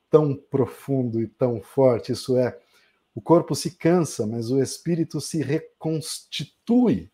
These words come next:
no amor. Então, quando você disse, enquanto nós, encarnados, dormimos, o nosso corpo se recupera,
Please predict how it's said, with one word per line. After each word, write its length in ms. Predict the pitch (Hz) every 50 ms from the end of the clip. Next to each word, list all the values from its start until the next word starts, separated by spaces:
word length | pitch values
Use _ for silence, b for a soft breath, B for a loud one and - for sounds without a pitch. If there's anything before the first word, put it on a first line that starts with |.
| _ _
no 200 | - 117 120 120
amor. 420 | 117 110 107 104 104 101 98 95 - b b b b b b b b b b
Então, 160 | - 160 175
quando 200 | 175 196 185 165
você 260 | 165 175 160 165 170 143
disse, 320 | 117 123 123 113 - 127
enquanto 360 | 113 - 160 165 170 - 185
nós, 480 | 160 143 139 135 127 117 107 104 98 -
encarnados, 760 | 123 117 - 139 135 117 107 113 113 113 110 110 107 110 107
dormimos, 640 | 107 131 127 113 110 113 135 147 131 113 110 104 95
o 60 | 110
nosso 280 | 113 120 131 - - 117
corpo 460 | - - - 139 139 131 135 - 117
se 200 | 104 - - 127
recupera, 720 | 107 120 - - 104 - - 127 135 139 139 127 117 - -